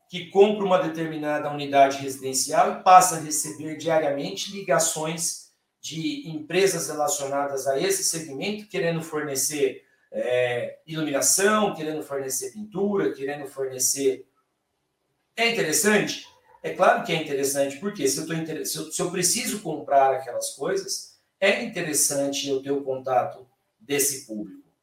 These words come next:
Agora, mais de uma ligação, dez de empresas de pintura, vinte de empresas de energia, de, de eletricidade, de iluminação,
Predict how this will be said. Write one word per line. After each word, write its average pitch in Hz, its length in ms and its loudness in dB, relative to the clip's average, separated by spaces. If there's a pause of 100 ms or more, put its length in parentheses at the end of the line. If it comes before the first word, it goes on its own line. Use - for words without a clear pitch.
Agora, 175 540 8 (600)
mais 196 440 4
de 156 160 -4
uma 156 220 0
ligação, - 760 -2 (300)
dez 208 500 6
de 147 140 -4
empresas 143 480 -4
de - 100 -12
pintura, 143 640 0
vinte 254 560 -2
de 156 140 -6
empresas 156 580 -2
de 139 100 -4
energia, 131 460 -6
de, 135 180 -8
de 135 140 -8
eletricidade, - 880 2
de 139 60 -8
iluminação, 143 800 0